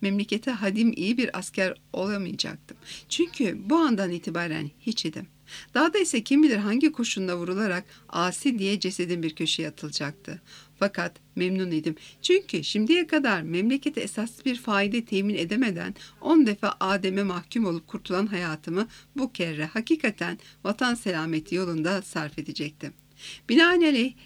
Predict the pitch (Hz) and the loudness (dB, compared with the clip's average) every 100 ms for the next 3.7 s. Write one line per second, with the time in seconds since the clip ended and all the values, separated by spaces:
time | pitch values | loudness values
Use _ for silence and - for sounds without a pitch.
0 | - 233 262 339 339 285 240 214 190 180 | -6 0 4 4 6 4 4 2 2 -2
1 | 175 208 - - 208 214 220 254 277 - | -2 -4 -4 -2 0 2 0 2 2 2
2 | 208 202 233 226 208 202 208 202 196 269 | 0 2 0 0 0 0 0 0 0 -2
3 | 262 - 156 160 151 147 196 | -2 -6 -8 -6 -6 -6 -12